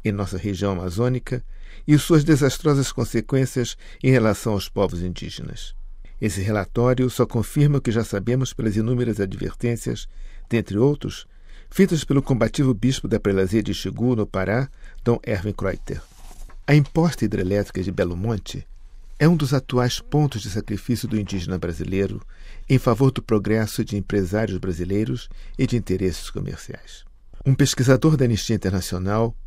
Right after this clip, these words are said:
Patrick Wicklin, disse que os planos ambiciosos do governo brasileiro para construir centenas de hidrelétricas em toda a Amazônia irão causar enormes problemas para a sobrevivência desses povos. Os direitos dos indígenas são violados.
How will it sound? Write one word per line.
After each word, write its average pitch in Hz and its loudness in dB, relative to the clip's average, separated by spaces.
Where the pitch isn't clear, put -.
Patrick 104 -2
Wicklin, 123 -2
disse 185 4
que - 2
os 160 2
planos 175 4
ambiciosos 104 2
do - -4
governo 95 0
brasileiro 95 -2
para 101 0
construir 113 0
centenas 107 0
de 101 -2
hidrelétricas 95 -2
em 104 -4
toda 95 -4
a 95 -4
Amazônia 113 -2
irão 202 8
causar 117 2
enormes 113 2
problemas 123 2
para 160 4
a 143 2
sobrevivência 104 2
desses 90 -8
povos. - -10
Os 107 -2
direitos 107 2
dos 95 -4
indígenas 143 4
são - -2
violados. 85 -4